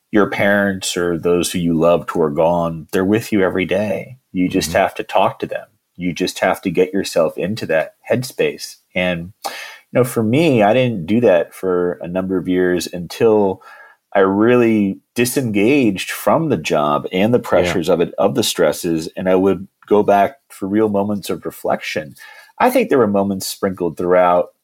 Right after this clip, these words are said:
Speaker 1: during there where I would try and take a moment, especially around the anniversary of his birthday or his passing, and, and have those conversations and, and whatnot. And when I would go to baseball games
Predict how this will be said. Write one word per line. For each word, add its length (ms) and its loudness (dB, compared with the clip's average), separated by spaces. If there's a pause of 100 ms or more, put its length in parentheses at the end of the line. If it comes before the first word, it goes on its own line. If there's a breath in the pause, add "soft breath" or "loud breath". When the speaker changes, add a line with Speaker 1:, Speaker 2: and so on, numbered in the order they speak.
(120)
Speaker 1:
during 320 -4
there 200 -2
where 160 2
I 40 4
would 160 0
try 220 2
and 100 -4
take 200 -8
a 60 -8
moment, 320 -4
especially 460 -2
around 240 0
the 100 -4
anniversary 560 -4
of 60 -6
his 120 -8
birthday 520 0
or 180 2
his 320 -4
passing, 540 -2
and, 200 -12
and 120 -6
have 280 2
those 200 0
conversations 880 -4
and, 240 -10 (140)
and 200 -10
whatnot. 420 -2
And 160 -4
when 120 -2
I 80 4
would 160 0
go 120 2
to 80 2
baseball 600 2
games 480 -6